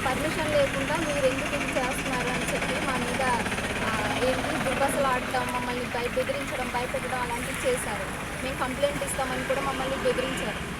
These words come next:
అయితే వాళ్ళు ఇష్టపూర్వకంగా ఎవరైతే మిగతా కొంతమంది గ్రామస్తులు ఉన్నారో వాళ్ళ, వాళ్ళ ఇష్టపూర్వకంగా ఫోటోలు తీపించుకున్నారు. మాకు అన్యాయం జరిగింది, క్వారీ వల్ల అని చెప్పి ఫోటోలు తీపించుకోవడం జరిగింది. అయితే వాళ్ళని కూడా బెదిరించేసి, భయపెట్టేసి మీరు జరిమానా కట్టాల్సి వస్తది, లేదంటే వెలివేయాల్సి వస్తది,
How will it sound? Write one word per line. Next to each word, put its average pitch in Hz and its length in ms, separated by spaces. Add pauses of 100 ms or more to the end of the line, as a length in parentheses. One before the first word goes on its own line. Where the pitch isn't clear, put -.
(120)
అయితే 269 220
వాళ్ళు 285 260
ఇష్టపూర్వకంగా 294 720
ఎవరైతే 262 420
మిగతా 269 260
కొంతమంది 262 560
గ్రామస్తులు 254 420
ఉన్నారో - 240 (100)
వాళ్ళ, 359 140
వాళ్ళ 554 140
ఇష్టపూర్వకంగా 523 720
ఫోటోలు 277 360
తీపించుకున్నారు. - 680
మాకు 508 300
అన్యాయం 494 400
జరిగింది, - 460
క్వారీ 170 240
వల్ల 175 180
అని 170 260
చెప్పి 165 220
ఫోటోలు 175 200
తీపించుకోవడం 165 640
జరిగింది. - 480 (400)
అయితే - 160
వాళ్ళని 254 420
కూడా 302 140
బెదిరించేసి, 262 760 (240)
భయపెట్టేసి 262 680 (340)
మీరు 285 160
జరిమానా 262 420
కట్టాల్సి 262 440
వస్తది, 240 400
లేదంటే 247 380
వెలివేయాల్సి 254 560
వస్తది, 240 360